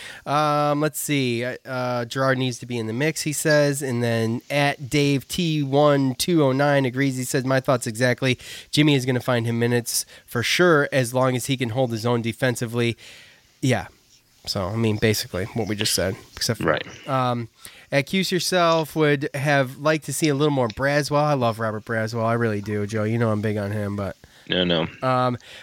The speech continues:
Speaker 1: uh, thought they looked good, though. To hold a high-scoring opponent to sixty is a great look.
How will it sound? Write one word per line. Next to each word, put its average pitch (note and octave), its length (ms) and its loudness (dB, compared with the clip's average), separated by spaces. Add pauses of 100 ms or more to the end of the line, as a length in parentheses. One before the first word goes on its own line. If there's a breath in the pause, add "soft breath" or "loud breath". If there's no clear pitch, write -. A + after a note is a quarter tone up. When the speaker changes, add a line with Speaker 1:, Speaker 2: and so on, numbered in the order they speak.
(100)
Speaker 1:
uh, B2+ 200 -2
thought F3+ 260 -2
they D#3+ 100 2
looked D3+ 320 -2
good, F3 300 0
though. F#3 500 2
To C#3+ 140 -2
hold D3+ 260 0
a B2+ 140 2
high-scoring C3+ 600 -2
opponent B2+ 360 -2
to B2 100 -12
sixty C#3 480 -2
is A#2+ 80 -2
a A#2+ 60 -2
great C3 280 -2
look. C#3+ 320 0